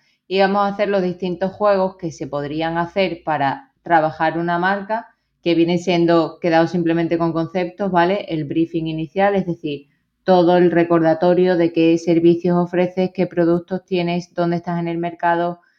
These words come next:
todas las cositas relativas a esa marca. El producto Pinocho, que es si mi servicio, si mi marca, si mi producto fuese un ratón del ordenador,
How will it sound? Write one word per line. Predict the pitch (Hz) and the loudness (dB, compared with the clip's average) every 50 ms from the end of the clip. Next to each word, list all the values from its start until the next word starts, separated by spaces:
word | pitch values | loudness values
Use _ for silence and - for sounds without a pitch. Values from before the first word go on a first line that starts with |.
| _ _ _ _ | _ _ _ _
todas | - 190 190 185 180 | -2 2 2 2 2
las | 185 190 | 0 -4
cositas | - - 190 196 202 190 190 180 170 | -6 -8 -8 -6 -6 -6 -6 -6 -6
relativas | 156 151 143 139 139 135 147 147 147 151 151 | -6 -6 -6 -6 -6 -8 -8 -8 -8 -8 -8
a | 156 156 | -8 -10
esa | - - 165 | -8 -8 -6
marca. | 160 175 196 214 214 - 262 277 269 - _ _ _ _ _ _ _ _ _ _ - | -4 -2 -4 -4 -4 -6 -10 -10 -10 -12 _ _ _ _ _ _ _ _ _ _ -6
El | 214 208 185 | -4 -2 0
producto | 190 190 185 185 196 190 190 226 196 | 0 2 2 2 2 0 -2 -2 0
Pinocho, | 202 196 196 202 226 277 277 - - 277 285 277 | 2 2 4 4 2 2 0 -2 -4 -6 -6 -4
que | - - 175 180 185 180 | -4 -2 0 2 2 0
es | 175 - - - _ _ _ _ _ _ | -2 -4 -8 -20 _ _ _ _ _ _
si | _ - - 247 240 | _ -12 -6 -4 -2
mi | 226 220 208 | -2 -2 -2
servicio, | 214 - 208 180 180 196 214 233 226 - 269 254 226 220 - - _ | 0 0 0 0 0 0 0 -2 -4 -4 -4 -4 -4 -4 -6 -12 _
si | - - 262 247 226 | -10 -4 -4 -2 -2
mi | 214 202 | 0 0
marca, | 196 196 196 196 190 - 196 185 190 190 | 2 2 2 2 0 -2 -4 -4 -4 -4
si | - 233 214 | -4 -2 0
mi | 202 185 180 | 0 0 0
producto | 180 165 170 160 165 175 175 175 - - 165 156 | 0 0 0 2 0 0 -2 -4 -6 -6 -6 -4
fuese | - - 175 175 170 170 170 175 156 143 135 139 139 _ _ _ _ _ _ - | -4 -2 0 0 0 0 -2 -4 -4 -4 -6 -10 -14 _ _ _ _ _ _ 0
un | 196 190 175 | 2 2 4
ratón | 170 160 151 151 151 147 147 | 4 2 2 2 -2 -2 -2
del | 139 139 | -2 -2
ordenador, | 139 135 131 139 131 131 127 127 139 151 185 269 - | -4 -4 -4 -6 -6 -6 -6 -4 -4 -4 -4 -6 -10